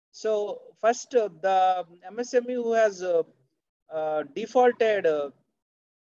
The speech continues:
uh, in repayment or whatever, then, uh, they will voluntarily approach these bankers or,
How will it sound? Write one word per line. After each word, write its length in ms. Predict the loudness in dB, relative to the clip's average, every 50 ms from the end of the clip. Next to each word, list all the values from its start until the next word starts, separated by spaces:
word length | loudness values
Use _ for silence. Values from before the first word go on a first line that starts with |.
| _ _ -10
uh, 200 | -6 -4 -4 -4
in 100 | -4 -6 -4 -2 -2
repayment 480 | -2 -2 -4 -4 -4 -4 -6 -4 -2
or 80 | -2 0
whatever, 500 | 0 0 0 0 -2 0 -2 -2 -2 -4 _ _ _ _ _ _ _ _ _ _ _
then, 320 | 0 0 0 0 0 -4
uh, 320 | -6 -4 -4 -2 -2 -4 -4 -6 -4 0
they 180 | 2 2 2
will 220 | 2 0 -4 -6 -6 -2
voluntarily 640 | 0 2 2 4 2 0 0 -2 -4 0 2 0 0
approach 420 | 0 -2 -2 0 0 0 0 -2
these 180 | -8 -14 -14 -16
bankers 600 | -8 _ -4 -4 -2 -4 -4 -6 -6 -6 -4 -4
or, 120 | -4 0